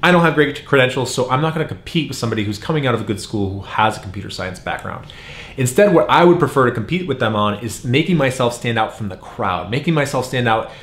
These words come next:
in my s-, online presence as somebody who's really passionate about this, who is clearly not just a weekend, uh, you know, tutorial watcher who built a, a few projects and is, like, throwing something out there. Like, when they see my online presence, they should see somebody who is, like,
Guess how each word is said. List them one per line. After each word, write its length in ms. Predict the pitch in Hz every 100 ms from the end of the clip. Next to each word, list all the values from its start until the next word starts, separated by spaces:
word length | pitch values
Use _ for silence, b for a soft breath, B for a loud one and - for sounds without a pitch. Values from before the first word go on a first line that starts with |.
| B -
in 100 | 117
my 220 | 113 104
s-, 240 | - - -
online 360 | 139 151 123 113
presence 480 | 175 175 147 131
as 120 | 120 117
somebody 240 | 147 131
who's 220 | 110 104
really 240 | 113 190 202
passionate 460 | 156 139 - 135
about 180 | 123 120
this, 380 | 120 117 - B B B
who 220 | - 131 123
is 200 | 113 -
clearly 320 | - 185 175
not 180 | 151 143
just 160 | 135
a 80 | 117
weekend, 580 | 117 151 151 139 135 131
uh, 180 | 117 110
you 120 | 110
know, 80 | 104
tutorial 960 | - 113 - 151 147 143 135 131 - -
watcher 360 | 127 123 139
who 120 | 120 113
built 240 | 135 123
a, 200 | 110 101
a 60 | 101
few 260 | - 139
projects 560 | 123 135 127 127 123 123
and 80 | 104
is, 140 | 98
like, 160 | 101 -
throwing 180 | 131
something 280 | 120 113 104
out 240 | 117 127 95
there. 260 | 95 95 B B
Like, 180 | 120 117
when 140 | 117 131
they 120 | 196
see 160 | 196
my 140 | 180 131
online 260 | 131 113 104
presence, 340 | 135 113 101
they 140 | 131
should 180 | 131 151
see 100 | 139
somebody 380 | 131 127 120 110
who 200 | 101 110
is, 140 | 101
like, 260 | 98 95